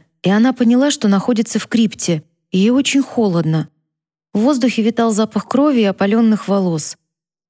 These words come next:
Вцепившись в Августина, Джейн приподнялась и заглянула ему через плечо, желая увидеть стол, на котором умерла.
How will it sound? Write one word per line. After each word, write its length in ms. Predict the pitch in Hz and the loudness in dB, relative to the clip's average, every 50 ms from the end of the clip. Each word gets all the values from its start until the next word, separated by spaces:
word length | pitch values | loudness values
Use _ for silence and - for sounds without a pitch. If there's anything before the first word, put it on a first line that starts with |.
| _ _ _ _ - | _ _ _ _ -18
Вцепившись 680 | - - - 220 214 - 269 294 - - 254 - - | -10 -4 -4 -2 0 0 0 0 0 0 -2 -2 0
в 60 | 220 | -2
Августина, 680 | 226 214 196 226 220 208 - - 311 320 320 294 208 196 | -2 0 0 -2 -2 -2 -2 -2 0 2 2 2 2 2
Джейн 300 | 165 180 220 269 285 285 | 0 0 0 2 2 2
приподнялась 840 | 262 240 214 - - 175 180 208 214 220 262 302 330 320 - - 214 | 0 -2 -4 -2 -2 0 0 2 2 2 2 0 0 -2 -4 -4 -4
и 40 | |
заглянула 580 | 214 196 220 185 202 220 220 240 285 320 302 269 | -2 -2 0 0 0 2 2 2 2 2 2 2
ему 200 | 233 226 240 277 | 2 4 2 2
через 320 | 262 - 254 233 247 240 | 2 0 0 0 0 -2
плечо, 540 | - - 233 254 - - - 196 175 165 151 - | -2 -2 -2 0 0 -2 -2 0 0 -2 -2 -4
желая 300 | - 180 233 254 254 254 | -2 -2 0 2 2 2
увидеть 320 | 247 240 247 208 226 - | 2 2 2 0 -2 -4
стол, 320 | - - - 330 330 311 | -4 -2 0 0 2 2
на 80 | 262 226 | 2 2
котором 400 | - 214 214 - 254 254 233 233 | 0 -2 0 0 2 2 4 2
умерла. 500 | 240 233 240 240 233 208 190 175 160 156 | 4 2 2 2 2 0 0 0 -2 -4